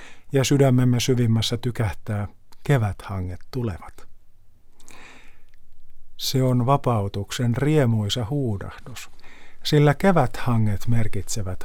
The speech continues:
vapautta. Tosin sydäntalvinenkin päivä on kaunis ja sielulle hyvä –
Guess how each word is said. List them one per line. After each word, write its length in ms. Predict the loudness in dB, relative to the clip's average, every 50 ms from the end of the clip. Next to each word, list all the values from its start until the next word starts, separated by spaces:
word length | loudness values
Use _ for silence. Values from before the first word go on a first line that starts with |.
| -2 0
vapautta. 760 | 0 0 0 -2 -6 -8 -8 -10 -12 -12 -8 -6 -6 -6 -6 -8 -12 -8 -8 -6 -6 -8 -8 -12 -12 -12 -12 -10 -12 -12 -12 -14 -14 -12 -12 -10 -10 -10 -10 -12 -12 0
Tosin 540 | 2 4 4 6 6 6 6 6 4 4 0 -2 -8 -12 -14 -14 -10
sydäntalvinenkin 960 | -8 -4 -2 0 0 2 0 0 2 2 2 4 4 4 4 4 2 2 0 0
päivä 360 | 0 0 0 2 2 2 0
on 80 | 0
kaunis 540 | -2 0 2 2 4 4 4 4 2 2 0
ja 80 | -2 -2
sielulle 540 | -2 -2 -2 -2 -2 -2 -2 -2 -2 -4 -2 0 2
hyvä – 300 | 4 4 4 2 -2